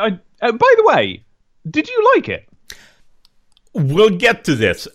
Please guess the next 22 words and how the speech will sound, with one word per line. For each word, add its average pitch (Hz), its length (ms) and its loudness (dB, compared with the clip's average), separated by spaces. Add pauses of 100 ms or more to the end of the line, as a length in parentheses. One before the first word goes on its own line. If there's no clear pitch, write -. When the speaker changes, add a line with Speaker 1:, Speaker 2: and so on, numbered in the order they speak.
Speaker 2:
I, 175 300 2
I 160 120 6
don't 196 160 0
want 220 140 0
Speaker 1:
Okay. 180 100 -2
Speaker 2:
to 165 60 -4
mention, 165 500 0
like, 107 280 -2 (480)
I 160 420 2 (540)
liked 170 640 -2 (200)
that 147 220 2
it 135 80 0
was 127 200 -4
different, 110 640 -2 (460)
but 113 360 2 (460)
Speaker 1:
Yeah. - 80 -18 (100)
Speaker 2:
th-, 143 300 -14
th-, 120 120 -14 (180)
this 147 140 -2
is 139 100 -4
a 139 80 2
very 139 440 4